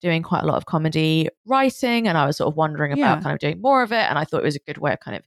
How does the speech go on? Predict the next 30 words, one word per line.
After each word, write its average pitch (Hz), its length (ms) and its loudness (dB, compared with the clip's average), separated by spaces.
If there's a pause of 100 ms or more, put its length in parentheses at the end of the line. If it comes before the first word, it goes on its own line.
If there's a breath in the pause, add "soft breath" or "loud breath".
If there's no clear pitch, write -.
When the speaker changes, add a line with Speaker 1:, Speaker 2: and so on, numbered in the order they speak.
(320)
Speaker 1:
keeping - 240 -18
my - 80 -8
hand 147 280 -8
in 135 140 -6
Speaker 2:
Good 147 80 -10
Speaker 1:
to 190 60 -8
the - 80 -2
Speaker 2:
exercise. 175 600 -2 (140)
Speaker 1:
Yeah. - 160 4
And 190 120 2
I 196 80 4
Speaker 2:
Yeah. 339 140 6
Speaker 1:
thought, 190 180 4
like, 208 180 0
it's 175 120 -2
a 180 40 -12
good 180 240 -2
way 170 160 2
of, 156 100 -4
like, - 160 -2
testing 160 380 -4
out 156 120 -2
a - 40 -18
joke, 311 260 2 (340)
et - 120 -18
cetera, - 240 -6
et - 60 -10
cetera, - 180 -6
et 208 80 -8
cetera. 226 400 -2